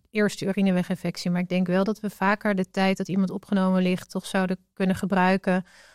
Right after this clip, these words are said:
om te kijken of er onderliggende factoren zijn, hè, waardoor mensen urineweginfecties krijgen.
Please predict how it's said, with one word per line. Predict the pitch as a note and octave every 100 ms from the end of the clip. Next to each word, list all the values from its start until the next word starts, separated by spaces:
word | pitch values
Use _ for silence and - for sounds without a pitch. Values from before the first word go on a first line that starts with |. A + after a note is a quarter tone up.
| _
om | - G3+
te | G3+
kijken | G3 F#3 F#3
of |
er | -
onderliggende | F#3+ G3 G3+ G3+ F#3
factoren | F#3 - A3 A3+ G3
zijn, | F#3 F3+ F#3
hè, | G#3
waardoor | F#3 F#3 F#3
mensen | F3+ F#3 D#3+
urineweginfecties | G3+ F#3+ F3+ - - F3+ - -
krijgen. | - E3+ F3 - F#3+